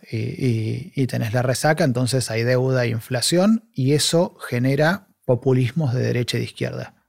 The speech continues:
Entonces dice, siempre hay populismos de derecha y de izquierda, pero en los, en las etapas anteriores predomina el centro racional. O sea, predominan lo-, los más o menos normales de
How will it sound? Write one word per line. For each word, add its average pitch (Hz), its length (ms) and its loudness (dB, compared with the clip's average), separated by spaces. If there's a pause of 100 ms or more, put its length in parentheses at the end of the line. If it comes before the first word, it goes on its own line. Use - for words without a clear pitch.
Entonces 120 320 -8
dice, 123 320 -4 (300)
siempre 160 460 4
hay 147 60 2
populismos 127 580 0
de 123 120 0
derecha 131 280 0
y 139 40 4
de 135 60 0
izquierda, 185 500 0 (480)
pero 135 220 4
en 131 160 2
los, 117 300 -4
en 127 100 0
las 117 160 -4
etapas 143 400 -4
anteriores 175 840 0 (500)
predomina 135 540 2
el 135 100 2
centro 131 380 0
racional. 117 720 -4 (220)
O - 120 -10
sea, 120 220 0
predominan 143 840 2 (760)
lo-, 123 260 -2
los 127 240 -4
más 131 240 0
o 139 40 -4
menos 127 280 -2
normales 127 840 -2 (460)
de 127 520 0